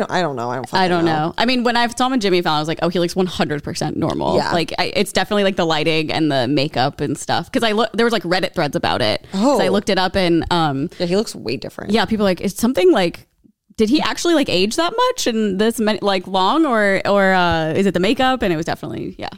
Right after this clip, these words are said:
Speaker 1: Yeah, when I turned it
Speaker 2: Anyway.
Speaker 1: on, I was like, "Oh my God, he looks so old."
Speaker 2: I know. I was like, "Holy shit." But it's pretty crazy that he can, I mean, it doesn't look like he has a ton of stuff, like,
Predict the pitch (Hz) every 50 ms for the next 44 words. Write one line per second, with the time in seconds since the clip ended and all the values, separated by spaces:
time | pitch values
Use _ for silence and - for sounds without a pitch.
0 | _ _ - 185 160 151 160 160 165 170 175 175 165 156 139 135 - 175 160 180
1 | 180 185 185 170 160 135 139 - - - - - - - - 151 151 185 196 202
2 | 208 214 226 240 240 226 202 190 185 180 165 - - 240 214 202 175 175 - 196
3 | 131 - 151 - - - 277 269 220 196 180 190 165 165 151 156 151 - - _
4 | _ - _ _ _ _ 208 202 180 - - 67 - - - - _ - 202 214
5 | 208 180 - - _ - - - 214 254 277 311 - 196 214 214 - 190 165 -
6 | - 147 - 180 165 - 185 165 160 156 147 139 - - - 139 143 180 - -
7 | - - _ _ _ _ _ _ _ _ _ - 117 -